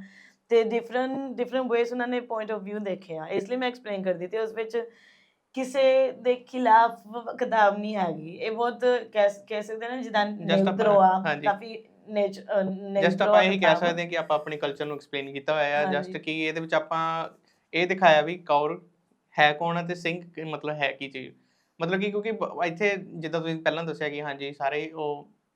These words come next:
Speaker 2: ਜਿੰਨੇ ਸਪੈਨਿਸ਼ ਲੋਕ ਆ ਵੀ ਇੱਥੇ ਦੇ ਸੀਗੇ, ਜਾਂ ਫਿਰ ਇੱਥੇ ਦੇ ਮਿਊਨਿਸਪਲ ਕਾਰਪੋਰੇਸ਼ਨ ਜਿਹੜੇ ਆਫਿਸ ਆਪਾਂ, ਜਿਨ੍ਹਾਂ ਨੂੰ ਆਪਾਂ ayuntamiento ਕਹਿੰਦੇ ਆ।
Speaker 1: ਹਾਂਜੀ।
Speaker 2: ਤੇ ਉੱਥੇ, ਮਤਲਬ, ਕਿ ਜਦੋਂ ਜਾਂਦੇ ਸੀ ਆਪਾਂ ਨਾ,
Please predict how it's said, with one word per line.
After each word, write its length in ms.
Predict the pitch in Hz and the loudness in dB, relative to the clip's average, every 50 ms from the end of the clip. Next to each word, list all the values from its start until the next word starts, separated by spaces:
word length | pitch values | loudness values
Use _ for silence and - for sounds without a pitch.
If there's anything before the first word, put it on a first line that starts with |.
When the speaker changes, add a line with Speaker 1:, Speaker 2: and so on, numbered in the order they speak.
| _ _ _ _ _ _ _ _ _ _ _ - | _ _ _ _ _ _ _ _ _ _ _ -12
Speaker 2:
ਜਿੰਨੇ 220 | 151 139 151 151 151 | -8 -4 -4 -2 -4
ਸਪੈਨਿਸ਼ 440 | 147 151 143 131 135 147 139 - 156 | -4 -4 -4 -4 -4 -4 -8 -8 -8
ਲੋਕ 160 | 143 135 135 | -8 -4 -4
ਆ 120 | 135 135 | -4 -4
ਵੀ 220 | 135 135 135 135 135 | -4 -6 -8 -10 -10
ਇੱਥੇ 200 | 127 - 151 143 | -10 -10 -10 -10
ਦੇ 120 | 139 139 | -8 -8
ਸੀਗੇ, 240 | 139 143 135 143 143 | -10 -10 -10 -10 -8
ਜਾਂ 180 | 143 135 131 | -8 -8 -8
ਫਿਰ 200 | 127 143 135 131 | -6 -6 -8 -8
ਇੱਥੇ 140 | 127 131 147 | -8 -10 -10
ਦੇ 100 | 147 151 | -10 -10
ਮਿਊਨਿਸਪਲ 380 | 143 139 139 143 139 - 156 147 | -10 -10 -12 -12 -12 -12 -12 -8
ਕਾਰਪੋਰੇਸ਼ਨ 460 | - 147 143 - 151 139 - 160 143 | -8 -8 -8 -8 -8 -10 -10 -10 -10
ਜਿਹੜੇ 160 | 139 139 143 | -8 -6 -6
ਆਫਿਸ 260 | 143 135 - 151 - | -6 -6 -8 -8 -8
ਆਪਾਂ, 220 | 147 135 - 139 139 | -8 -6 -6 -8 -10
ਜਿਨ੍ਹਾਂ 220 | 135 139 143 143 | -8 -10 -10 -8
ਨੂੰ 80 | 147 147 | -8 -8
ਆਪਾਂ 360 | 147 - 147 139 139 139 135 135 _ _ _ _ - 156 147 | -6 -6 -6 -6 -6 -8 -10 -10 _ _ _ _ -4 -4 -2
ayuntamiento 460 | 151 156 156 170 165 160 147 143 139 | -2 -2 -4 -4 -4 -4 -4 -6 -6
ਕਹਿੰਦੇ 280 | 143 143 147 147 143 | -6 -8 -8 -8 -10
ਆ। 120 | 139 143 - 180 | -10 -12 -10 -8
Speaker 1:
ਹਾਂਜੀ। 420 | 196 180 185 175 165 165 170 165 165 _ - | -8 -8 -6 -6 -8 -10 -10 -12 -10 _ -2
Speaker 2:
ਤੇ 280 | 165 156 151 151 147 | -2 0 0 -2 -4
ਉੱਥੇ, 320 | 151 - 156 151 - - 170 | -6 -6 -10 -8 -4 -4 -2
ਮਤਲਬ, 300 | 175 170 170 170 165 156 | -2 -2 -4 -4 -4 -4
ਕਿ 80 | 165 | -4
ਜਦੋਂ 220 | 160 165 160 156 156 | -4 -4 -2 -2 0
ਜਾਂਦੇ 280 | 147 151 151 151 151 | 0 0 0 0 -2
ਸੀ 80 | 151 165 | -2 -2
ਆਪਾਂ 160 | 151 160 160 | -2 -2 -2
ਨਾ, 280 | 160 160 160 160 - | -2 -2 -4 -4 -6